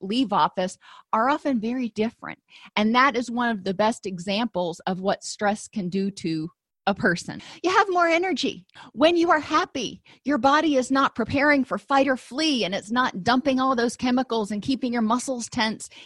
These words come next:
in order to protect against danger. When you're happy, all that energy's freed up, and you can use it for doing other things. When you're happy, you sleep better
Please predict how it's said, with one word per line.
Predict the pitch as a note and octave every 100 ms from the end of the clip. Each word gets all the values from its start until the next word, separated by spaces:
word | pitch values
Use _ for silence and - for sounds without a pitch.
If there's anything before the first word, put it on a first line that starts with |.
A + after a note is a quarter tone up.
| -
in | A3+ A#3+
order | - B3 B3+ B3+
to | - B3+
protect | A#3+ - G3+ - D4 -
against | A#3+ A#3 G#3 F#3+
danger. | G#3 B3 A3+ F3+ F3 - - -
When | - B3+
you're | C4
happy, | A#3+ C#4 - F#3
all | A#3+ D4
that | D4 C4
energy's | B3+ C#4 G#3+ G#3
freed | - A3+ A#3+
up, | A#3+ A#3 - - - - -
and | A3 G#3+ G#3+ G3+ F#3+ F#3 D3+ F3+
you | G#3
can | A3+ F#3+
use | G#3 A3+
it | B3 -
for | - A3 A3+
doing | B3 B3 A#3+ -
other | C4+ G#4+
things. | G4+ F#3 - - - -
When | G3+
you're | G3
happy, | G3 A3+ - B3+
you | A3
sleep | - F#4+ F4+ -
better | C#4+ C#4+ G3